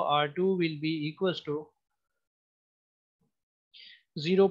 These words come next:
point seven five multiply two over zero point five square हो जाएगा।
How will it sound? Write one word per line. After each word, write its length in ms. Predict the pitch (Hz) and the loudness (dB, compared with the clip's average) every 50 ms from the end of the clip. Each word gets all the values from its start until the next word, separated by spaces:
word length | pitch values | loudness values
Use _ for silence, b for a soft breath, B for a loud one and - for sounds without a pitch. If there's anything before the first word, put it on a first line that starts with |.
| 190 - | 4 2
point 440 | 180 170 165 170 170 165 165 - - | 2 4 4 4 2 0 -4 -8 -12
seven 440 | - - 170 165 170 185 202 196 190 - | -6 -2 0 0 2 2 0 -2 -2 0
five 420 | - 151 143 139 147 147 160 - - - 151 147 | 2 2 2 2 0 -2 -4 -8 -12 -10 -6 -4
multiply 640 | 160 165 156 - 190 185 175 - 156 151 147 143 143 143 143 - - 156 | -2 -4 -2 -2 -2 -4 -2 -2 -2 0 0 0 -2 -2 -6 -8 -10 -6
two 160 | 165 190 208 214 214 _ _ _ _ _ _ _ _ _ _ _ - _ - 180 180 | -4 -4 -4 -6 -10 _ _ _ _ _ _ _ _ _ _ _ -20 _ -4 0 2
over 360 | 185 185 175 156 151 147 156 160 165 - - _ 262 202 147 - 156 | 4 4 4 4 2 2 2 0 -2 -4 -10 _ -14 -14 -10 -4 -4
zero 240 | 170 170 175 170 156 - - | -2 0 0 -2 -4 -4 -4
point 360 | 151 151 147 151 147 143 - | -4 -2 -2 -4 -6 -8 -8
five 480 | - 151 143 143 139 139 143 143 143 - _ _ _ _ _ - | -2 0 2 2 2 0 -2 -4 -8 -16 _ _ _ _ _ -10
square 500 | - - - - 165 156 156 151 143 131 | -10 -10 -8 -4 -2 0 0 0 -2 -4
हो 100 | 131 127 | -8 -8
जाएगा। 380 | 123 127 123 120 117 117 117 | -8 -8 -8 -8 -8 -10 -12